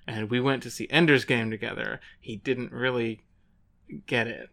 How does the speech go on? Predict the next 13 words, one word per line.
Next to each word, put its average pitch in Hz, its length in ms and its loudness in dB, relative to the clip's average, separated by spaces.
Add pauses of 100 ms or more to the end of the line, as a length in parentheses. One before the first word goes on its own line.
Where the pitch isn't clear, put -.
(140)
<laughs> - 200 4
at 196 400 12
the - 140 10 (120)
time. 185 560 12 (840)
'Cause 185 180 12
he 214 120 12
was 214 260 12
like, 185 220 12 (800)
what 226 220 12
year 196 440 8
was 165 160 6
that 143 200 8
movie? 127 460 2